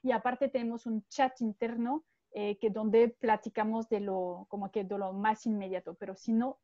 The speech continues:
todo está documentado, lo que permite también, eh, poder encontrar,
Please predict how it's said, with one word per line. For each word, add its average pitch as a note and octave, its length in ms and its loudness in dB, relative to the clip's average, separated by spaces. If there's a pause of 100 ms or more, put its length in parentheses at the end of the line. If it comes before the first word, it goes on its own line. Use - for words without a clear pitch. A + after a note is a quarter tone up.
todo A#3+ 240 0
está A3+ 220 -4
documentado, A3 680 -4 (200)
lo A3 120 0
que A3+ 140 0
permite A3+ 420 0
también, A#3 560 -2 (300)
eh, G#3 180 -2
poder A3+ 320 -2
encontrar, A3+ 720 -2